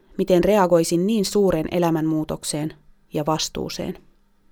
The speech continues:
Toisaalta ajattelin, että jos menisin naimisiin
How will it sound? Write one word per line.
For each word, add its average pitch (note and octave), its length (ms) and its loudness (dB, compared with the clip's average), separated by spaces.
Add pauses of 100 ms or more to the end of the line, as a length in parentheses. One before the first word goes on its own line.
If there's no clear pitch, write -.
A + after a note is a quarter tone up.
(1120)
Toisaalta F#3+ 460 4
ajattelin, F3 640 2 (580)
että G3 200 0
jos F#3+ 160 2
menisin G#3+ 400 2
naimisiin F3 680 2